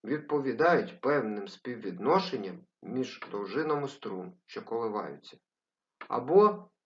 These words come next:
відстаням між дірочками сопілки. Саме тому він створив першу математичну теорію музики. Музиканти весь час мають справу з математикою, бо сучасна гамма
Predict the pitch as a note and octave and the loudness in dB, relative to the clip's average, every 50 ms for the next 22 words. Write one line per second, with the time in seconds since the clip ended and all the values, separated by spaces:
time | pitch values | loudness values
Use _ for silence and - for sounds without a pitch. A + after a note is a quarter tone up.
0 | _ - G#2+ C#3+ F#3 F#3 - - - E3+ D3+ D3 D3 C#3 B2 A2 A2 G#2+ G2 F#2+ | _ -10 -4 -2 -2 -2 -2 -2 2 2 4 4 4 0 0 -2 -4 -6 -6 -4
1 | G#2 B2 C#3+ C#3 C#3 C3+ - - - A#2+ A#2 A#2 A2+ - - G#2+ - - - D#2 | 0 0 2 2 2 -2 -4 -8 -8 -8 -8 -8 -12 -12 -12 -14 -12 -10 -10 -10
2 | C#2+ - - - - _ _ _ _ _ _ _ _ _ _ _ _ _ _ _ | -12 -12 -18 -20 -20 _ _ _ _ _ _ _ _ _ _ _ _ _ _ _
3 | _ _ _ _ _ _ _ _ _ _ _ _ - - - F3+ G#3 G#3+ A3 G#3+ | _ _ _ _ _ _ _ _ _ _ _ _ -2 8 12 12 12 12 12 12
4 | G#3 A3 G#3+ G#3 F#3+ F3+ D3+ B2+ A#2+ B2 A#2+ - - - D3 D3 D3 C#3+ B2 B2 | 10 10 10 10 10 8 6 6 4 2 -2 -2 2 4 6 6 6 4 2 2
5 | - - F3+ G#3 G3+ F3+ - - C#3+ B2+ A#2+ - - A2+ A2 A2 A2+ - - F3 | 6 10 10 10 10 8 2 -2 0 0 0 0 -2 -4 -2 -2 -4 -2 -2 -2
6 | F3+ - - D#3 D3 C3 - A#2 B2 C#3 D#3 D3+ D3 D3 C#3 C3 C3 B2 G#2+ - | -2 -2 -2 -2 -2 -2 0 2 4 4 6 6 4 4 4 4 2 0 0 -2
7 | G2 F#2 F2 - - - _ _ _ _ _ _ _ _ _ _ _ - A#2 A#2 | -8 -10 -10 -14 -16 -18 _ _ _ _ _ _ _ _ _ _ _ -8 -6 0
8 | A2+ D3 C#3 - E3+ F3 F#3+ F#3+ F#3 F3+ E3+ C#3+ C3 D3 G3 G#3+ G#3 - - - | 2 2 6 12 12 12 12 12 10 4 2 2 6 8 8 8 8 4 -2 4
9 | - D3 A#2+ G#2+ G#2 - - - _ - - G#2 A#2 B2+ B2+ B2+ - - - B2 | 6 6 6 6 4 -2 -10 -18 _ -10 -2 0 2 2 2 2 -2 -6 2 8
10 | D3 E3+ F#3 F3+ F#3 F3+ C#3 D3 D3 D3+ D3+ C#3+ A#2+ A#2 A#2 A#2 A2 - F#2+ F2+ | 10 10 12 10 8 4 4 4 2 4 4 2 2 4 4 4 4 2 -8 -10
11 | - F#2 F2+ F2 F2 - - _ _ _ _ _ - - - B2 A2+ - B2+ A2+ | -6 -6 -6 -6 -8 -12 -18 _ _ _ _ _ -10 -4 -2 -2 -2 -2 -6 -2
12 | - C3+ C3 A#2+ - - G#2+ G2 F#2 G2+ A#2+ D3+ F3 F3 D3 A#2+ F#2 - - | 4 4 4 4 4 0 -2 0 6 12 12 12 12 12 12 6 -4 -6 -8